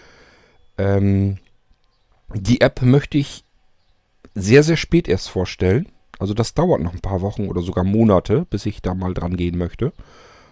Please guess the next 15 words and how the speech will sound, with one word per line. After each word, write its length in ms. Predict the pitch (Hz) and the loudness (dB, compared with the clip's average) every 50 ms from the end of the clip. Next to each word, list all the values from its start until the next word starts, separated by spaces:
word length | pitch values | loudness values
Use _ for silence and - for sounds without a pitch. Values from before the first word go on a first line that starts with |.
| _ _ | _ _
Einfach, 340 | - 110 107 - - 104 - | 0 0 0 0 -4 -6 -2
weil 120 | - 110 110 | 0 0 0
ich 120 | 104 107 | 0 -2
erst 180 | - 90 - - | -4 -4 -4 -6
so 100 | - 101 | -6 -6
ein 60 | 98 | -6
bisschen 260 | 87 - - - 92 | -6 -6 -6 -4 -2
die 60 | 92 | 0
Musik 320 | 90 90 87 82 90 87 - | 0 0 0 -2 -4 -8 -6
hier 180 | - 80 78 | -6 -6 -4
loswerden 580 | 76 80 78 73 - - 73 73 71 - 80 71 | -4 -6 -8 -8 -8 -8 -8 -8 -6 -8 -8 -8
will. 120 | 78 78 76 | -8 -10 -8
Und 220 | - - 85 90 | -8 -10 -6 -4
dann 100 | 95 98 | -4 -4
irgendwann 640 | - - 123 123 117 - - 104 110 110 110 107 | -2 -2 -2 -2 -2 -2 0 0 0 0 -2 -4